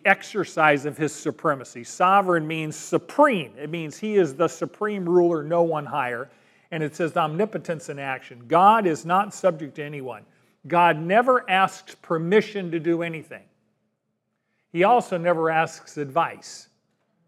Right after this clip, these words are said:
He didn't call me up this week and say, "Brad, I need your opinion about this. I'm thinking about doing this. I just want to make sure it's the right thing to do."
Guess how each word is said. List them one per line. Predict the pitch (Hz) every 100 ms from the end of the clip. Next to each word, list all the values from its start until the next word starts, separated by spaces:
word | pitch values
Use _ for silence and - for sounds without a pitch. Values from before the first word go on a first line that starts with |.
| _ _ _
He | - 165
didn't | 214 240
call | - 196 180
me | 170 170
up | 170
this | 165 139
week | 156 175 160
and | 131
say, | 143
"Brad, | 135 151 165 170 165 _ _ _
I | - 147
need | 151 196 233 156
your | 170 175
opinion | 151 - 185 175 156
about | 147 143 139 139
this. | 160 160 143
I'm | 131
thinking | - 262 208 175
about | 156 156 143
doing | 170 165
this. | 165 160
I | 165
just | 156 175
want | 156
to |
make | 147 135
sure | 151
it's | 123
the | -
right | 127 117
thing | 120 107
to |
do." | 120